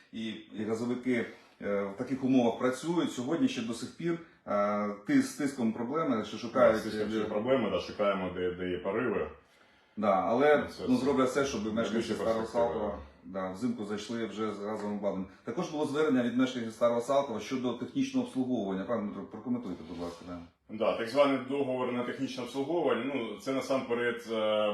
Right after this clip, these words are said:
Speaker 2: безпека для мешканців і побутових, і непобутових, е, споживачів. Це,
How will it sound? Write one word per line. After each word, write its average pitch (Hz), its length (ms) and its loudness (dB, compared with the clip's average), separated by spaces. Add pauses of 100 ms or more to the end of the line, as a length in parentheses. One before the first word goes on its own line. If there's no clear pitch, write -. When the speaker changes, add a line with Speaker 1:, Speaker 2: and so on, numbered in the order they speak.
Speaker 2:
безпека 113 840 0
для 104 840 0
мешканців 110 600 -6
і 104 80 -6
побутових, 104 720 -4
і 104 40 -2
непобутових, 104 1000 -4
е, 95 240 -2
споживачів. 120 800 -6
Це, 110 600 0